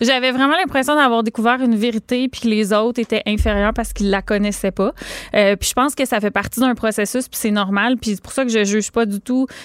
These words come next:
Speaker 2: des véganes qui sont plus dans une attitude comme ça aussi. Je pense que c'est vraiment un, un, un processus dans lequel tout le monde va évoluer. Mais maintenant, je suis plus du tout là-dedans.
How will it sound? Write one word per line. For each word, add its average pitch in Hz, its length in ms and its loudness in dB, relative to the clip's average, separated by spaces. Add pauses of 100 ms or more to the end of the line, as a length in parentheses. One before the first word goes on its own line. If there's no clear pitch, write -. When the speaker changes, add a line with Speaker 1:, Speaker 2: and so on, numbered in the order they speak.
Speaker 2:
des 220 120 2
véganes 220 380 2
qui - 80 -4
sont 214 180 0
plus 233 200 0
dans 220 160 2
une 202 360 2
attitude 208 480 -2
comme 214 220 2
ça 254 140 0
aussi. 254 260 -2
Je 254 60 -8
pense 233 200 -2
que 220 100 -2
c'est 208 140 -4
vraiment 196 260 0
un, 214 260 2
un, 190 240 0
un 190 80 0
processus 208 340 -2
dans 226 100 0
lequel 196 360 -2
tout - 140 -6
le 208 40 2
monde 220 160 2
va 214 140 2
évoluer. 202 440 2 (400)
Mais 220 280 2
maintenant, 233 440 2
je 254 120 0
suis - 160 -8
plus 226 160 -2
du 208 220 0
tout 294 160 -4
là-dedans. 226 500 0